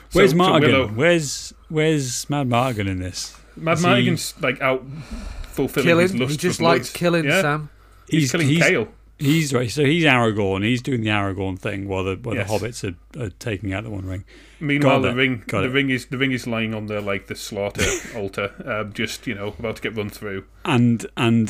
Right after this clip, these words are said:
Speaker 1: the, and this ritual of, like, again, again, this is why I think you need the context, you need the backstory,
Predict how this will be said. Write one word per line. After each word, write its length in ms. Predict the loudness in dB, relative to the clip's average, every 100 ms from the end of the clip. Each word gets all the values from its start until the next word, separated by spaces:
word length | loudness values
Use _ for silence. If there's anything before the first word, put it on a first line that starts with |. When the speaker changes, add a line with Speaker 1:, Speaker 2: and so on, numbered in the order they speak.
| -4
Speaker 1:
the, 240 | -2 -2 2
and 120 | 2
this 180 | 2 2
ritual 500 | 0 0 -2 -2 -2
of, 140 | -4
like, 240 | -4 -4
again, 400 | -6 -4 0 0
again, 440 | 0 -4 -4 -2 -2
this 180 | -4 -6
is 100 | -4
why 220 | -2 -2
I 40 |
think 300 | -2 -4 -4
you 80 | -4
need 500 | -4 0 2 2 2
the 60 | -2
context, 720 | -2 0 0 -2 -6 -8 -6
you 80 |
need 160 | -4 -4
the 60 | -2
backstory, 720 | -4 -6 -6 -4 -2 -4 -8